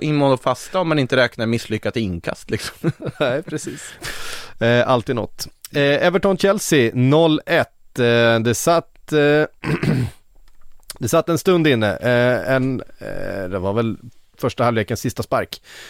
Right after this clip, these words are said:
Speaker 2: eh, i stort sett på, eh, Jorginhos straff. Ehm, lite trubbigt. Eh, vi har ganska låga <laughs> förväntningar på Everton den här säsongen, lite högre på Chelsea, men, eh, det var,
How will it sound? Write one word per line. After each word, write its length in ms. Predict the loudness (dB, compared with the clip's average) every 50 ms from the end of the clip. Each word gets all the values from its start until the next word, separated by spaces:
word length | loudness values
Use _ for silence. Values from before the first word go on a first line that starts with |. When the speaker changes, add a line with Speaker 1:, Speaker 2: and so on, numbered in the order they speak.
| -20 -20 _
Speaker 2:
eh, 800 | -10 -6 -6 -4 -4 -2 -2 -2 -2 -2 -4 -4 -4 -4 -4 -4
i 20 | -6 -6
stort 220 | -6 -6 -6 -4
sett 260 | -4 -6 -6 -8 -10
på, 400 | -8 -6 -4 -2 -2 0 0 0 0 0 0 0 0 0 0 -2
eh, 40 | -4
Jorginhos 920 | -4 -2 -2 -2 -4 -4 -2 -2 0 0 0 0 0 0 -2 -4 -6 -6 -8
straff. 680 | -8 -4 -2 0 0 0 0 -2 -4 -10 -14 -14 -16 -18 -20 -20 -20 -20 -20 -20 -20 -20 -20 -16 -12
Ehm, 540 | -10 -8 -6 -6 -6 -4 -4 -4 -6 -6 -8 _ _ _ _ _ _ _ _ _ _ _ -6
lite 240 | -4 -4 -2 -2 -2
trubbigt. 680 | 0 2 2 2 4 2 2 2 0 -4 -14 -14 -14 -16 _ _ _ -14 -8
Eh, 460 | -6 -4 -4 -2 -2 0 0 0 0
vi 120 | 0 2 2
har 220 | 4 4 4 4
ganska 580 | 4 4 2 2 2 2 4 4 4 4 4 2 0
låga 380 | -2 0 2 2 4 2 2 2
<laughs> 60 | 2
förväntningar 520 | 2 2 2 0 0 -2 -4 -2 -2 -2 -2 -2
på 120 | -4 -2 0
Everton 420 | 2 0 2 2 0 0 0 0
den 100 | 2 2
här 140 | 2 2 0
säsongen, 440 | 0 -2 -2 0 0 0 0 2 2
lite 340 | 2 2 2 0 0 2 2
högre 280 | 4 4 2 0 -2
på 120 | -4 -4 -4
Chelsea, 380 | -4 -2 -4 -4 -4 -4 -2
men, 180 | -2 -2 -2 -4 -6 -14 -20 -20 -20 -20 -20 -18 -14
eh, 400 | -10 -8 -8 -6 -6 -6 -8 -8 -8
det 120 | -8 -6
var, 420 | -2 0 0 0 0 -2 -4 -8